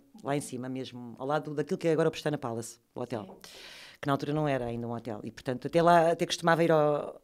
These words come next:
Speaker 1: ao Pestana, aliás, ao, ao Palácio dos Condes de Val-, do Conde de Valflor,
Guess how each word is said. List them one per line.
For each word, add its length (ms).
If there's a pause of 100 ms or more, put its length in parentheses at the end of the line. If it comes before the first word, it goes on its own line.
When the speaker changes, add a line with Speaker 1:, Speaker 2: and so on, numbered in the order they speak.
Speaker 1:
ao 120
Pestana, 500
aliás, 380
ao, 320
ao 60
Palácio 420
dos 200
Condes 240
de 60
Val-, 160 (140)
do 100
Conde 200
de 60
Valflor, 460